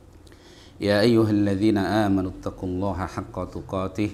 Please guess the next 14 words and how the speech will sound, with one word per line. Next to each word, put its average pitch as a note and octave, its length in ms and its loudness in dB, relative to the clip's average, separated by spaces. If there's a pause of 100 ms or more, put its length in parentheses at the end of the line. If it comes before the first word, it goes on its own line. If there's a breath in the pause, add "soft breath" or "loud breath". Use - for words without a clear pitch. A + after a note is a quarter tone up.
(240)
ولا F#2 320 -4
تموتن F2+ 840 -4
إلا F#2 520 -4
وأنتم F2+ 800 -6
مسلمون. F#2+ 680 -4 (1080 loud breath)
يا G2 220 4
أيها G#2 320 6
الذين G2 480 4
آمنوا G2+ 560 2
اتقوا F#2 360 -6
الله F#2 380 0
وقولوا F#2 720 -2
قولا F#2 640 -2
سديدا F#2 880 -2